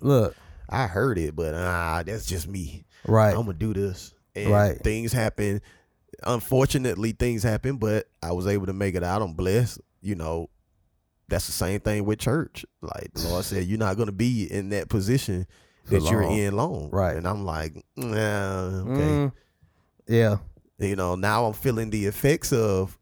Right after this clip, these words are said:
Speaker 2: I, I missed. And I'm
Speaker 1: Right.
Speaker 2: feeling those
Speaker 1: Right.
Speaker 2: effects of I missed.
Speaker 1: Right. And now
Speaker 2: This
Speaker 1: you
Speaker 2: is why I'm where I am now,
Speaker 1: Right.
Speaker 2: because I didn't move
Speaker 1: When
Speaker 2: when,
Speaker 1: it was time
Speaker 2: when
Speaker 1: to
Speaker 2: it was
Speaker 1: move.
Speaker 2: time.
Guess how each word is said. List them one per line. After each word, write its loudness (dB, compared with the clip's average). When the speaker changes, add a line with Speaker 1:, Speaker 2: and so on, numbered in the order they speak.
Speaker 2:
I, -4
I -4
missed. -2
And 4
I'm 8
Speaker 1:
Right. -2
Speaker 2:
feeling 4
those 8
Speaker 1:
Right. 8
Speaker 2:
effects 2
of -2
I -2
missed. -2
Speaker 1:
Right. 4
And 2
now 6
Speaker 2:
This 8
Speaker 1:
you 8
Speaker 2:
is 2
why 2
I'm -4
where 0
I -4
am -8
now, -8
Speaker 1:
Right. 6
Speaker 2:
because -4
I 2
didn't 0
move 0
Speaker 1:
When 4
Speaker 2:
when, 6
Speaker 1:
it 6
was 4
time 2
Speaker 2:
when 2
Speaker 1:
to 4
Speaker 2:
it 6
was 6
Speaker 1:
move. 2
Speaker 2:
time. -4